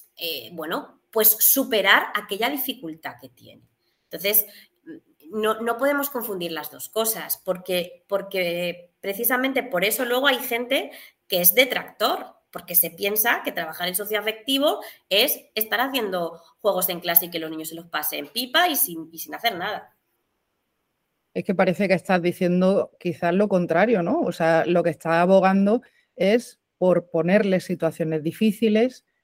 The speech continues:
Speaker 2: por exponerlos a retos, a momentos quizás de frustración, mm, justo para trabajar lo socioafectivo,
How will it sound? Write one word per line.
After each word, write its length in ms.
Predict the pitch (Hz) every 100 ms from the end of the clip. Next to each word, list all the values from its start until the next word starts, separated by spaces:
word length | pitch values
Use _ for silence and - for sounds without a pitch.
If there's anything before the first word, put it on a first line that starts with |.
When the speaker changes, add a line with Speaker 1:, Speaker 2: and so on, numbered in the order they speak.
| _
Speaker 2:
por 160 | - 170
exponerlos 640 | 165 165 165 170 175 170
a 120 | 160
retos, 600 | 165 196 196 220 226 247 -
a 100 | 175
momentos 680 | 170 170 175 175 185 175 170
quizás 300 | - 165 175
de 100 | 175
frustración, 840 | 165 180 175 175 160 - 202 247 294 _ _ _ _ _ _ _ _ _ _ _
mm, 460 | 185 180 175 170 -
justo 500 | - 208 196 - 247
para 200 | 202 190
trabajar 460 | 180 170 165 190
lo 120 | 190 185
socioafectivo, 920 | 190 185 175 185 180 202 165 135